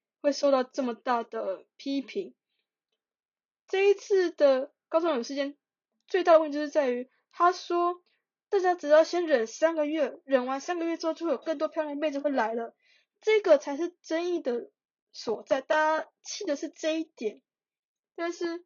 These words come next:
蔡一竹在文章里面讲的是，业界人士生气是因为大家，呃，冈村龙史不懂我们到底有多惨。No，不是，大家生气的点不是这个，并不是因为疫情下大家很惨，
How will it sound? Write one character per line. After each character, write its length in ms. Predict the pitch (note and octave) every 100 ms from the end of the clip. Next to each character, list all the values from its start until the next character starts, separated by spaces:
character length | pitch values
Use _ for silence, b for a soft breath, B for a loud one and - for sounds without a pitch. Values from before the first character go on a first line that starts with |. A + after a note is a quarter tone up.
| _
蔡 160 | - E4+
一 40 |
竹 60 | D4+
在 120 | C#4
文 120 | B3+
章 120 | C4
里 40 | A#3+
面 180 | B3 C4+
讲 220 | A#3 A3+
的 100 | A3+
是， 300 | - C#4 C4+ _ _ _ _ _ _
业 140 | D#4
界 160 | D4 C#4
人 100 | B3+
士 120 | C#4
生 100 | C#4
气 200 | C#4+ C#4
是 80 | C4+
因 80 | C#4+
为 80 |
大 240 | C#4 C4+ C4+
家， 100 | - _ _
呃， 180 | B3+ A#3+
冈 220 | - C#4
村 160 | C#4+ C4+
龙 100 | B3+
史 80 | A#3+
不 120 | C4+
懂 160 | B3+
我 60 | A3
们 160 | A3 A#3
到 100 | A#3
底 80 |
有 160 | A3 -
多 180 | - G#3
惨。 260 | - - - _ _ _ _ _ _ _
No， 480 | E4 A4 F#4+ C4+ - _
不 100 | E4
是， 420 | F4 - F#4 - - b _ _
大 100 | F#4+
家 280 | - F4+ F4+
生 280 | - F4
气 120 | F4 F4
的 140 | D4+
点 280 | C#4+ B3 B3+
不 120 | - D4+
是 160 | F4+
这 240 | F4 E4 D#4+
个， 260 | C4 D4 -
并 160 | F4 D4+
不 80 | D4+
是 120 | E4+
因 80 | E4+
为 80 |
疫 120 | - E4+
情 140 | C4+
下 140 | D#4
大 120 | D4+ D4+
家 60 |
很 160 | B3 B3+
惨， 240 | - A#3+